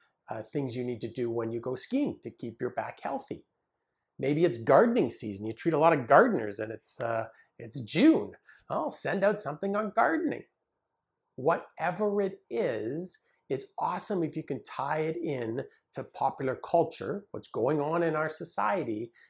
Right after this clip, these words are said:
It's fantastic. I'll give an example of what we, we recently did. So, uh, to tie it into covid and the issues around covid, we bought those hepa filters, those high efficiency particulate air filters for every room,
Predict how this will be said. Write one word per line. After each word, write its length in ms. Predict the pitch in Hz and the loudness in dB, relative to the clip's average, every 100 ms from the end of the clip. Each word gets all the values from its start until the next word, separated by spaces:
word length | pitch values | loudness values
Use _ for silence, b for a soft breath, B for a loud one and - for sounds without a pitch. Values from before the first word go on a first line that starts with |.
| b | b
It's 140 | 120 - | -16 -10
fantastic. 800 | 117 110 - - 127 - - - B B - | -10 -10 -12 -8 -6 -8 -14 -20 B B -10
I'll 120 | 120 | 4
give 160 | 175 | 6
an 60 | 170 | 6
example 340 | 135 143 127 | 2 0 0
of 60 | 120 | -2
what 180 | 110 120 | -2 2
we, 200 | 175 175 | 2 2
we 260 | 180 254 | 6 6
recently 520 | 160 113 - - 117 - | 6 -2 -6 -10 -14 -8
did. 180 | 101 - _ b b b | -10 -10 _ b b b
So, 380 | - 123 113 b b _ | 0 2 0 b b _
uh, 180 | 110 - | -8 -8
to 160 | - 143 | -10 -12
tie 240 | - 151 | 0 2
it 100 | 156 | 4
into 200 | 147 127 - - | 2 -2 -4 0
covid 500 | 160 180 185 262 254 | 6 6 6 -2 -2
and 140 | 120 | -4
the 80 | 120 | -4
issues 300 | 120 143 131 | -4 -6 -6
around 220 | 120 104 - | -6 -8 0
covid, 400 | 226 185 117 - B B | 2 2 0 -2 B B
we 140 | 151 185 | 0 2
bought 280 | 165 156 156 | 4 2 0
those 220 | 135 - - | -6 -6 -6
hepa 240 | 165 - 139 | -6 -6 -10
filters, 440 | - - 101 - | -12 -16 -18 -16
those 160 | - - | -14 -12
high 200 | - 147 | -6 -2
efficiency 640 | 170 160 147 143 - 135 - | -4 -4 -6 -6 -8 -10 -10
particulate 640 | 113 - - 139 131 - B B - | -8 -8 -6 -4 -4 -6 B B -2
air 160 | 151 | 0
filters 360 | 147 123 117 - | 0 -6 -6 -8
for 220 | - - - | -8 -10 -6
every 340 | 190 185 196 | -4 2 2
room, 360 | 160 160 165 | 4 2 2